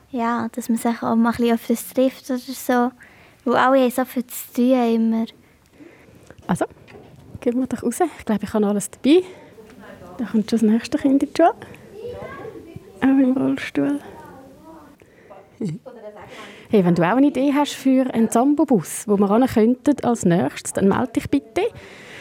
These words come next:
Speaker 2: Auf der Webseite S R F kids punkt C H kannst du dich im Treff anmelden,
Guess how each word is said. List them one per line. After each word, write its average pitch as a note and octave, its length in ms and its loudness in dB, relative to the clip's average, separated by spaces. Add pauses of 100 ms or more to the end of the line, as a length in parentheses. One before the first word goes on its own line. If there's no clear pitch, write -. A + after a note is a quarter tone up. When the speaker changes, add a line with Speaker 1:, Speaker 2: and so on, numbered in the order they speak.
(180)
Speaker 2:
Auf - 140 -4
der G#3+ 100 4
Webseite C#4 540 2
S G3+ 300 0
R G3 360 0
F F3+ 240 0
kids - 380 -2
punkt - 380 0
C B3 180 4
H F#3+ 200 4
kannst A3 220 0
du A3 40 -4
dich G3+ 160 -2
im E3+ 180 2
Treff - 400 -4
anmelden, C4+ 540 2